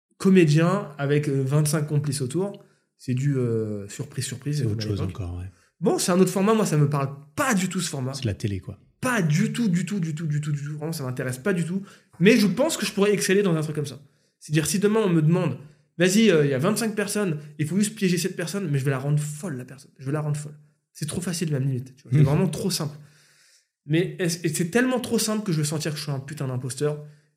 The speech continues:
Speaker 1: Et je vais dire, « Mais c'est trop facile, là, ou c'est nul, quoi. » La personne, elle vient, elle se fait piéger.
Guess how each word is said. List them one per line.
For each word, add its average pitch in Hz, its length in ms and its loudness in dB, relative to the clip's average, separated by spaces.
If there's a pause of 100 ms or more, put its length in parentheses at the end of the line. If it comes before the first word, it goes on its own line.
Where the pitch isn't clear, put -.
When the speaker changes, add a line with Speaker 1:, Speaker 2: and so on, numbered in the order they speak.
Speaker 1:
Et 135 60 -2
je - 20 0
vais 139 60 0
dire, « 165 160 0
Mais 139 120 0
c'est - 200 -8
trop - 160 -14
facile, 226 380 -12
là, 226 120 -6
ou 160 420 -4
c'est 147 200 -12
nul, 226 220 -4
quoi. » 135 240 -6 (220)
La 156 120 4
personne, 185 360 0
elle 160 100 4
vient, 180 480 2
elle 139 100 -2
se - 80 -6
fait 156 80 0
piéger. 170 440 2